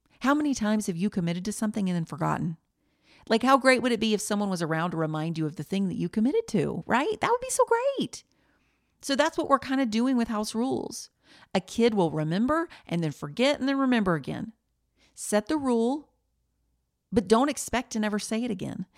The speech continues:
In fact, expect to say it almost every day, but you're separate from it somehow. It's a house rule, not a mom rule or a dad rule or a grandma rule or a kid rule or a singular person rule. It's a house rule.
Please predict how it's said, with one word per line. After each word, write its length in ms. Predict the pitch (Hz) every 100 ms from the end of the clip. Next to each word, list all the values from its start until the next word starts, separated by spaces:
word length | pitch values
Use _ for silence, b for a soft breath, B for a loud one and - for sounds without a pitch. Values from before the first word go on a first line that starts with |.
| B
In 120 | - 208
fact, 340 | 233 240 240
expect 640 | - 233 - - 294 - -
to 100 | 208
say 240 | 175 170
it 80 | 165
almost 280 | 185 214 -
every 160 | 220 226
day, 380 | 233 254 - B B B
but 140 | 180 190
you're 200 | 202 220
separate 580 | - - 214 - 180
from 240 | - 156 147
it 80 | -
somehow. 420 | - 160 156 - - - _ _ _
It's 220 | 202 190
a 40 | 190
house 800 | - - - 233 190 - - - _ _ _ -
rule, 500 | 151 143 - - - _ _ _ B B 196
not 240 | 202 214
a 60 | 214
mom 340 | 190 196 208
rule 220 | 220 214
or 120 | 220 214
a 60 |
dad 420 | 180 190 190 190
rule 280 | 185 196 190
or 100 | 196
a 60 | 190
grandma 320 | 190 185 190
rule 280 | 180 185 180
or 100 | 170
a 60 |
kid 260 | 170 - 175
rule 220 | 175 170
or 100 | 160
a 60 | 151
singular 520 | - 190 185 175 160
person 380 | - 175 - 165
rule. 280 | 170 160 -
It's 140 | 165
a 40 | 160
house 400 | - 180 185 -
rule. 340 | 240 - -